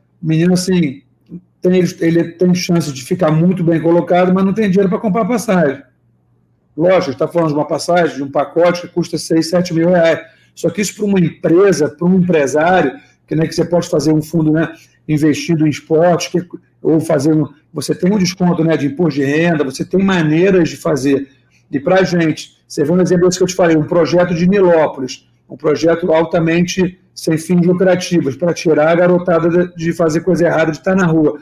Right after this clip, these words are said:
Você pega um menino desse, ele vai representar a gente lá fora, ele fica, pô, bem colocado.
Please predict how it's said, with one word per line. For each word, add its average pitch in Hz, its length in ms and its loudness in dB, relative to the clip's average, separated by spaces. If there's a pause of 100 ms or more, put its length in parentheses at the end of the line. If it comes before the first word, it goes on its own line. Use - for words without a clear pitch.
(360)
Você - 180 -2
pega 175 240 2
um 185 60 4
menino 185 320 4
desse, 160 400 2
ele 160 140 2
vai 156 160 2
representar 156 480 0
a - 20 0
gente 147 240 -2
lá 147 120 0
fora, 151 280 0
ele 131 100 -2
fica, 175 280 -6
pô, 170 220 -2
bem 156 160 -2
colocado. 180 640 0